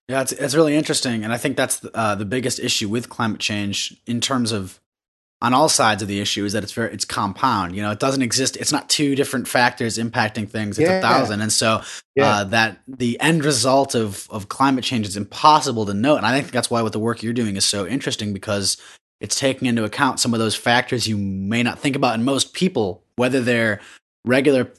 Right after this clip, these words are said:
Speaker 1: folks like me or even at, like, a governmental level, if they're not involved directly, might not think about it like that, you know?
Speaker 2: Yeah. And, and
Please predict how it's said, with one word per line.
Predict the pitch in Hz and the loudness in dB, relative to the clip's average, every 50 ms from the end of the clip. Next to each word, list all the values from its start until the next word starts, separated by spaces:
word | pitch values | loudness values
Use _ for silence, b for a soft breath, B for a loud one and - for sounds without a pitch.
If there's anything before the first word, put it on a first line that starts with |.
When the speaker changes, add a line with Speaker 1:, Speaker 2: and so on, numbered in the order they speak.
| _ _ | _ _
Speaker 1:
folks | - 131 127 135 - - - | 4 4 4 4 4 4 2
like | 117 110 104 101 - | 2 2 0 0 0
me | 110 131 165 165 147 131 120 | 2 2 4 4 4 2 2
or | 117 - 123 123 123 123 120 120 | 0 -2 -2 0 0 0 0 0
even | - 131 139 135 131 | 0 0 0 0 -2
at, | 127 113 | -2 -4
like, | 107 107 - | -4 -6 -4
a | 110 | -2
governmental | 95 131 147 139 143 131 120 110 - 113 | 0 2 2 2 2 0 -2 -2 -2 -2
level, | 104 107 107 101 107 104 101 | 0 0 0 0 -2 -2 -4
if | 98 - | -4 -4
they're | 120 117 | -2 0
not | 113 120 117 107 | 0 0 0 -2
involved | 110 107 117 113 117 107 95 | -4 -2 0 0 0 0 -2
directly, | - 101 98 107 127 - - 110 98 98 | -4 -2 -2 -2 -2 -2 -2 -2 -2 -2
might | 98 104 113 110 - 104 | -2 -2 -2 -2 -2 -2
not | 117 110 107 104 98 - - _ _ _ _ _ - | -2 0 0 0 -2 -4 -10 _ _ _ _ _ -2
think | 160 123 - | -2 0 0
about | 117 120 101 95 | 2 2 2 0
it | 92 85 | 0 -4
like | 87 87 - - | -8 -8 -10 -10
that, | 92 82 - - | -12 -14 -14 -14
you | - 90 | -12 -10
know? | 95 95 104 B B B B B B B B - | -10 -10 -10 B B B B B B B B 6
Speaker 2:
Yeah. | 269 277 214 143 120 - - | 6 6 6 6 4 2 2
And, | 139 143 143 139 - | 2 2 2 2 0
and | 147 139 139 135 135 131 123 | 2 4 4 4 4 2 0